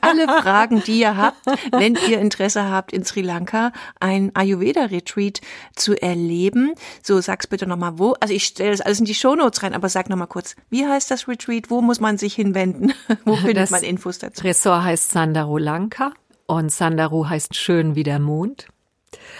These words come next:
Speaker 2: Und wir sind im Südwesten der Insel und es gibt eine Webseite w w w sandaru lanka dot com. Und ja, ich bin auch erreichbar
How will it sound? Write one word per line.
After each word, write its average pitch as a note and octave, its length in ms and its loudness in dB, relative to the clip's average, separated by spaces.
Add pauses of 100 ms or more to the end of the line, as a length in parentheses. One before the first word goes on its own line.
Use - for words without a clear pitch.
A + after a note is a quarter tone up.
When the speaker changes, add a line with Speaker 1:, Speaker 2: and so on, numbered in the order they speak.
(260)
Speaker 2:
Und E3+ 560 0 (160)
wir F3 160 0
sind F3 280 -2
im E3 120 -2
Südwesten E3 840 -4 (540)
der D#3+ 160 0
Insel A#3 400 0 (340)
und E3+ 340 0
es - 140 -6
gibt - 180 -2
eine F#3 140 2
Webseite F#3+ 640 0
w E3+ 160 2
w E3 140 2
w D#3+ 140 0
sandaru D#3+ 540 -2 (560)
lanka D#3 480 0
dot - 280 -6
com. B3+ 320 0 (720)
Und D#3+ 520 2
ja, B3 300 2
ich - 180 -8
bin G3 140 0
auch A#3+ 200 2
erreichbar D#3 800 -4